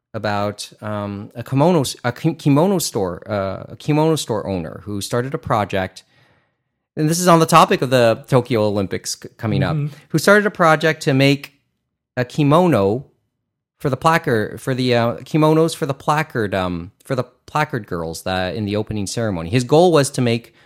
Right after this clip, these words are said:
Speaker 1: uh, a personal kimono for each of the placard girls for, um, that will bring in the, the help, help escort in the two hundred some odd nations,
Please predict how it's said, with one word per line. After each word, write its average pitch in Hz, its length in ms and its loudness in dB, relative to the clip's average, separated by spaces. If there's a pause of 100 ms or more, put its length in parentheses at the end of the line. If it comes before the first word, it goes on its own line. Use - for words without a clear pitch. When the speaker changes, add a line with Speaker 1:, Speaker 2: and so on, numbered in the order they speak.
(220)
Speaker 1:
uh, 113 260 0
a 113 60 -2
personal 147 420 -2
kimono 110 460 0
for - 220 -10
each 143 180 -6
of 151 80 -6
the 131 340 0 (600)
placard 127 380 -4
girls 90 360 -4
for, 92 440 -6 (520)
um, 95 480 -6 (380)
that 107 160 0
will 110 140 0
bring 120 220 0
in 117 240 0
the, 101 320 -2
the 104 80 -4
help, 127 320 -2
help 123 300 -4
escort 120 440 -4
in 101 160 -2
the 95 440 -8
two 143 160 -4
hundred 123 260 -2
some 107 200 -4
odd 98 200 -4
nations, 92 600 -8